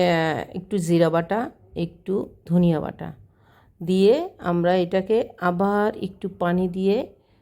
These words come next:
কষিয়ে নেব। ভিউয়ার্স, আমার ভিডিওগুলো কেমন লাগে অবশ্যই জানাবেন। ভালো লাগলে একটি লাইক, সাবস্ক্রাইব করতে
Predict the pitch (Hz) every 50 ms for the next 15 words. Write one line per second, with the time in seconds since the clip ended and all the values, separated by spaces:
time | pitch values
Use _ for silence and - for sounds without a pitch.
0 | _ _ _ - 180 170 170 - - 190 165 156 160 151 - - - - - -
1 | - 165 180 185 185 202 214 233 262 247 - - - 175 175 175 170 165 - 196
2 | 196 185 202 208 214 208 208 214 202 214 214 214 - 185 175 175 175 180 180 180
3 | 170 160 160 156 180 190 214 254 320 - - _ - - - - _ _ - 165
4 | 151 156 170 170 - - 190 185 180 170 175 175 165 165 165 165 170 185 196 -
5 | - - - - 165 165 170 170 170 170 165 160 156 156 160 165 190 - - -
6 | - 180 170 - - 180 170 165 160 156 156 170 208 220 - - - - 175 160
7 | 156 156 - - - 170 170 170 170 - - 185 170 - _ - 208 254 -